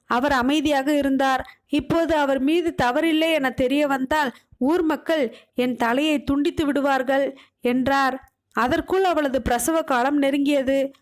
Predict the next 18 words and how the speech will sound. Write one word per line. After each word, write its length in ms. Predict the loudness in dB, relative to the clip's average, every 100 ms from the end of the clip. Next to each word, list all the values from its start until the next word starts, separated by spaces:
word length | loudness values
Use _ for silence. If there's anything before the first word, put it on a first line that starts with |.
| _
அவள் 280 | -2 0 2
ஒரு 240 | 2 2
அழகிய 480 | 2 2 0 0 0
குழந்தையை 560 | 0 0 0 0 0 0
பெற்றெடுத்தாள். 800 | -2 0 -2 -2 0 0 0 -4 -12 _ _
அந்த 260 | -2 0 0
குழந்தையும் 560 | 0 0 0 0 0 0
வளர்ந்தது. 760 | 0 0 0 0 0 0 -2 _ _ -2
ஊர் 240 | 0 0 0
மக்கள் 240 | 0 0
அனைவரும், 640 | 0 0 0 0 0 -2 -8 _
"இது 240 | -2 0 0
துறவியின் 520 | 0 2 2 0 0
குழந்தைதானே, 880 | 0 0 0 0 0 0 0 -2 -4 _
இதை 280 | -2 0 2
அவரிடமே 560 | 2 2 0 0 0 0
கொடுத்து 380 | 0 -2 0 0
விடுங்கள்" 500 | 0 0 0 -2